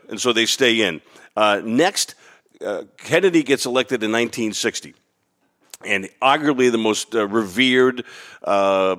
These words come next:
uh, cherished president in the United States. The bull market is so strong in the sixties that Kennedy is, is assassinated in nineteen sixty-three with Walter Cronkite shocking everybody with this horrific news that we couldn't even imagine.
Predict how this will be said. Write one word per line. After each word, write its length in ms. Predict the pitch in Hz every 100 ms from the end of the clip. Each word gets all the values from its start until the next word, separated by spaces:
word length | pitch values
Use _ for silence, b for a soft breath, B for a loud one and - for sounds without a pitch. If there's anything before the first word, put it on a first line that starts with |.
| -
uh, 220 | 90 90
cherished 520 | - - 135 127 120
president 440 | - 123 110 117 110
in 120 | 107
the 60 |
United 260 | 110 107 107
States. 400 | - 120 95 - B B B B -
The 100 | 110
bull 280 | 90 208
market 380 | 254 220 208 135
is 100 | 113
so 200 | - 143
strong 440 | 160 - 143 147 135
in 100 | 107
the 80 |
sixties 580 | 95 147 156 175 180 180 B B B
that 240 | 113 104 -
Kennedy 720 | - 240 269 220 78 67 - _ _ -
is, 200 | 120 - -
is 260 | 127 113 98
assassinated 1080 | 117 - 175 180 196 - 139 95 78 71 - b b b
in 140 | 117
nineteen 460 | 120 175 226 196 185
sixty-three 800 | - 165 - 143 - 147 80 65 _ B B B
with 200 | 123 127
Walter 440 | 104 123 170 202 175
Cronkite 580 | - 147 151 127 92
shocking 720 | - - - 156 180 175 143 -
everybody 560 | 123 143 110 87 78
with 200 | 73 104
this 160 | 101 98
horrific 600 | - 123 117 180 175 131
news 280 | 127 123 92
that 80 | 92
we 140 | 160
couldn't 260 | - 151 127
even 300 | 113 95 -
imagine. 720 | 85 85 107 123 120 67 62